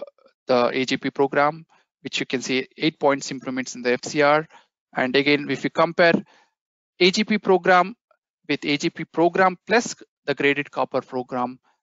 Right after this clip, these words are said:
then you can see eleven points improvement in the F C R. So, and also again, we want to compare here IntelliBond copper during necrotic enteritis challenge.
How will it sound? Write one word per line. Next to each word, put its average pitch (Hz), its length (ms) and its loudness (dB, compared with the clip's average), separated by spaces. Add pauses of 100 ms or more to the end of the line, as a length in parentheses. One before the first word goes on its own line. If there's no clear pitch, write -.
(120)
then 127 120 -2
you 123 100 -4
can - 120 -4
see - 120 0
eleven 135 380 2
points 131 420 -4
improvement 120 520 -10 (360)
in 117 120 -6
the 113 100 0
F 107 180 -2
C 110 160 -4
R. 98 180 -4 (1900)
So, 151 380 0 (1200)
and 202 120 4
also 226 540 4
again, 185 380 0
we 175 60 2
want 165 220 4
to 175 40 2
compare 185 340 2
here 180 180 4
IntelliBond 156 640 0
copper 147 280 0
during 139 240 -6
necrotic 135 400 -4
enteritis 131 540 -8
challenge. 185 440 0